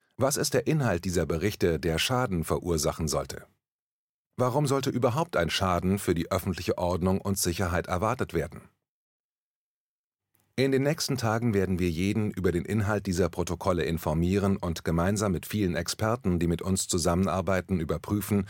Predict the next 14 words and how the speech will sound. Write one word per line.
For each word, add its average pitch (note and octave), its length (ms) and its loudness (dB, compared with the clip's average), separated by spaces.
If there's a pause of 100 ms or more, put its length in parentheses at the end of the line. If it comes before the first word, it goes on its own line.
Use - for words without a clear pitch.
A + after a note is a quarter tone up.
(480)
ob C3 180 0
die C3+ 140 0
Notfallrichtlinien A2+ 1040 2
korrekt E2+ 500 -2
durchgeführt F#2+ 540 0
wurden, G2 360 2 (360)
ob B2 160 0
sie C3 100 2
fair D#3 420 -2
oder F#2+ 240 2
übertrieben G2+ 640 0
oder G#2 320 2
unverhältnismäßig F2 1080 -2
waren, G2+ 360 2